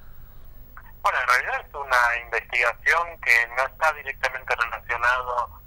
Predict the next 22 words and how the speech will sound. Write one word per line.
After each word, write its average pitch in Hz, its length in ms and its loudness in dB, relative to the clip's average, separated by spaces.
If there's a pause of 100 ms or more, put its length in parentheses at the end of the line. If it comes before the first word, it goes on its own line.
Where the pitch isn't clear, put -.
(280)
el 110 260 -2 (600)
principio, 120 920 0 (500)
eh, 101 300 2
el 107 60 -2
origen 120 500 0
relacionado 117 580 -4
con 113 160 2
el 110 100 -6
municipio. 107 680 -4 (480)
Eh, 95 640 -6 (180)
después, 127 480 2
eh, 101 520 0
bueno, 113 240 0 (280)
la 92 140 2
causa 104 380 -4
judicial 110 680 2
puede 104 280 -2
tener 104 480 0 (440)
algunas, 107 760 -2 (160)
eh, 92 800 -4
aristas 110 500 -2 (160)
que 98 220 -2